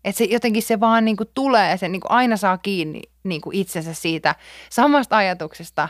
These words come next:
että niinku tästä ei tule mitään ja mi-, minusta ei ole mihinkään ja meistä ei ehkä ole mihinkään, että pitääkö erota. Niin jotenkin se, se on niinku, niin tätä pohdin siellä Instagramissa, että, että se on niinku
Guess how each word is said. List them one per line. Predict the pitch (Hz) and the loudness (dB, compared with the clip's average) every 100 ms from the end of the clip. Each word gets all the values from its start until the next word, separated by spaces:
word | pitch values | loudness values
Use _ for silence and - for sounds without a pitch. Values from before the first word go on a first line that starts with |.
| - - - | -6 -18 -6
että | 180 170 | -6 -2
niinku | 160 156 - - | -4 -4 -10 -2
tästä | 190 208 170 | 0 0 0
ei | 196 185 | 0 0
tule | 185 170 | 2 2
mitään | 175 175 170 156 | 0 0 0 0
ja | 160 | -2
mi-, | 107 170 170 | -4 -6 -6
minusta | 175 180 175 - 160 | -4 -4 -4 -2 -2
ei | 160 | 0
ole | 170 | 2
mihinkään | 226 254 254 262 269 233 | 4 4 2 4 4 2
ja | 208 | 0
meistä | 226 262 - 240 | 0 -2 0 0
ei | 226 | 0
ehkä | 233 - | -2 -2
ole | 214 | -2
mihinkään, | 208 214 220 208 190 | -2 -2 -4 -2 -4
että | 202 | -4
pitääkö | 202 - 185 160 - | -6 0 0 0 0
erota. | 240 240 240 233 - - - - _ - | 0 0 -2 -4 -4 -20 -20 -20 _ -2
Niin | 208 | 2
jotenkin | 214 214 196 | 2 2 0
se, | 196 - 214 190 _ _ _ _ _ _ _ - | -2 2 2 2 _ _ _ _ _ _ _ -20
se | - 220 | -2 2
on | 214 | 2
niinku, | 220 220 190 185 - _ - - _ | 2 0 0 -4 -16 _ -20 -20 _
niin | 208 214 | -4 -2
tätä | 196 190 | 0 2
pohdin | 240 226 190 | 2 2 0
siellä | 185 170 | 0 0
Instagramissa, | 185 180 175 180 - 175 | -2 -6 -6 -6 -2 -2
että, | 175 175 - - - | -2 -6 -6 -14 -8
että | 196 - | -6 -2
se | 226 | 2
on | 208 | 2
niinku | 196 185 190 - | 2 -2 -4 -6